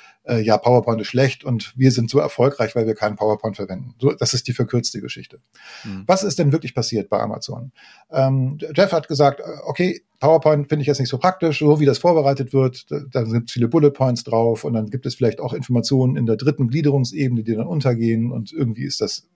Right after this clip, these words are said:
Speaker 1: für Meetings nicht zielführend. Und er hatte gesagt,
Speaker 2: Mhm.
Speaker 1: okay, wir lassen PowerPoint weg und wir machen, ähm, arbeiten mit Memos.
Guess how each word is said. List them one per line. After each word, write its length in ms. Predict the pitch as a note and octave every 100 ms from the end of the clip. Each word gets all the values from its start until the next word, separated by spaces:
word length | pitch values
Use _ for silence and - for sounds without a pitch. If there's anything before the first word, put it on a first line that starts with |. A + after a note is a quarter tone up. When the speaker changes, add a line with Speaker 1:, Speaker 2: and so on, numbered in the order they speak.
| _
Speaker 1:
für 160 | C#3
Meetings 400 | A#2+ C#3 C3+ A#2+ A#2
nicht 140 | -
zielführend. 600 | - A2+ G#2 - - -
Und 80 | B2+
er 60 | B2+
hatte 160 | D3+
gesagt, 260 | C3+ C3+ A#2
Speaker 2:
Mhm. 60 | A2
Speaker 1:
okay, 240 | E3 E3+
wir 80 | A#2+
lassen 240 | A2+ -
PowerPoint 420 | - A2 G#2+ F#2
weg 220 | - C#4+ - _ - - - - - _ _
und 240 | D3+ C#3
wir 100 | C#3
machen, 440 | B2+ D3 D3+ D3 D3 _ _ _ _ -
ähm, 460 | C#3 B2+ B2+ B2
arbeiten 340 | - C#3+ C#3+ C#3
mit 140 | C3
Memos. 560 | D3 E3 B2 F#2 -